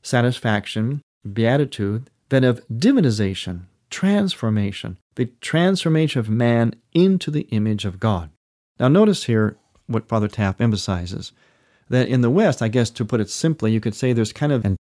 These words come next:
additive dimension of grace. In other words, grace is added to the person. They merit grace. They sort of build up merit and grace. And this way they transform into holier and holier people until they can get to heaven.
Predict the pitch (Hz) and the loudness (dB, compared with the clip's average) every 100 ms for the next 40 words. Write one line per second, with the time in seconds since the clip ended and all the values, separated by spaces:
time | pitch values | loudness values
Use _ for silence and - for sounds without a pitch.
0 | - 143 185 165 127 110 98 101 101 95 | -4 0 2 0 -2 -6 -4 -2 -2 -2
1 | - 98 95 113 113 107 - - 107 95 | -6 -10 -4 0 0 -2 -10 -8 -6 -4
2 | 107 113 107 107 98 - 110 110 98 - | -2 0 0 -4 -6 -2 0 0 -2 -2
3 | 139 113 - 104 - 92 92 101 101 110 | 0 0 -2 -4 -4 -6 -4 -2 0 2
4 | 110 95 - 92 92 104 104 113 104 - | 0 -2 -4 -4 -4 -6 -4 -2 -4 -6
5 | 104 147 143 117 127 117 - - 107 120 | 0 4 4 4 2 0 -4 -4 0 2
6 | 110 95 101 98 123 113 107 101 104 120 | 2 0 -2 0 2 2 0 0 0 0
7 | - 107 110 107 110 110 _ _ - 123 | -2 -2 0 2 0 -2 _ _ -2 0
8 | 113 110 - 107 113 113 113 107 104 110 | 2 0 0 2 4 4 2 0 0 2
9 | 120 - _ - 101 107 117 127 92 95 | 2 0 _ -4 0 2 2 0 -2 -2
10 | 113 139 220 220 92 85 98 - 95 107 | -2 0 0 2 -4 -6 -12 -8 -2 -2
11 | 107 123 113 92 - 135 190 101 | -2 -4 -6 -6 0 2 2 0